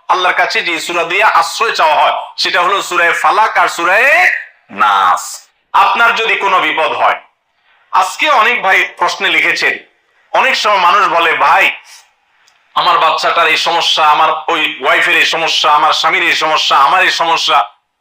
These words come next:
আমরা আল্লাহর কাছে আশ্রয় চাইতে জানি না।" আজকে শিখে যান, আপনি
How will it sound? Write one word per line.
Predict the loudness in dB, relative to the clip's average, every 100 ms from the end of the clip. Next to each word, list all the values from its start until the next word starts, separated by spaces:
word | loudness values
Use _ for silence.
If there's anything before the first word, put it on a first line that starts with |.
| _ _ _
আমরা | -2 2 2 2 2 -2 -2
আল্লাহর | 0 0 0
কাছে | -2 0
আশ্রয় | 0 0 -4 -2
চাইতে | -2 -2 -2
জানি | -2 0
না।" | -2 2
আজকে | 0 0 -4 -4
শিখে | -2 -2 0
যান, | 2 0 -4 -14 _ _ _ _ 0
আপনি | 2 2 0 0 0 0